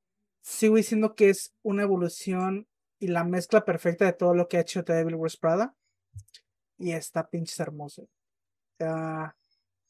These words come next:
simplemente metal puro y duro, con un poquito de evolución. Segundo que quiero mencionar es Architects, For Those That Wish to Exist. S-, yo sigo teniendo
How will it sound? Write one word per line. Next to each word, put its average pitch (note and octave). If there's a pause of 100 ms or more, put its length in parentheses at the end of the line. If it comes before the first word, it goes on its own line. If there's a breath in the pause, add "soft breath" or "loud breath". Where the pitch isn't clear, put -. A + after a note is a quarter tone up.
(240)
simplemente F#3+
metal F3+ (240)
puro E3
y E3
duro, E3+ (180)
con E3+
un E3
poquito E3+
de -
evolución. D#3 (680)
Segundo C4+
que G#3+
quiero G#3
mencionar F#3
es G3
Architects, - (100)
For F3+
Those G#3+
That F3+
Wish F#3+
to G3+
Exist. - (2750)
S-, - (380)
yo B3+
sigo D4
teniendo A3+